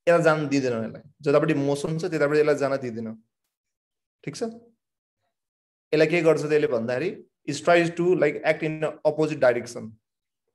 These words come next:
यो कर्वमा जान खोज्छ त, Different डाइरेक्सनमा अथवा opposite डाइरेक्सनमा जान खोज्छ।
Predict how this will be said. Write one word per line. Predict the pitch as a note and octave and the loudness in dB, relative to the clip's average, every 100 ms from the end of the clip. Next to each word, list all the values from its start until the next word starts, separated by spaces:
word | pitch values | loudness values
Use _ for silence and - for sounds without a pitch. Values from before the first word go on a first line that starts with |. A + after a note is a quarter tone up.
| _ _ _ _ | _ _ _ _
यो | C3+ | -4
कर्वमा | C#3 C#3+ C#3 | 0 0 0
जान | C3+ | 0
खोज्छ | B2 A#2 | -2 -4
त, | C3+ F#3+ - _ _ _ _ - | -6 -8 -14 _ _ _ _ -12
Different | B2+ - D3+ | -8 -2 2
डाइरेक्सनमा | C#3 B2+ A#2+ C#3+ D3+ | 4 4 4 0 2
अथवा | D3 C#3+ - | 2 2 0
opposite | C#3 C#3 C3+ | 2 0 4
डाइरेक्सनमा | C3 A#2+ C#3 B2+ | 2 2 -2 -6
जान | A#2+ A2+ | -6 -8
खोज्छ। | A2+ - | -12 -14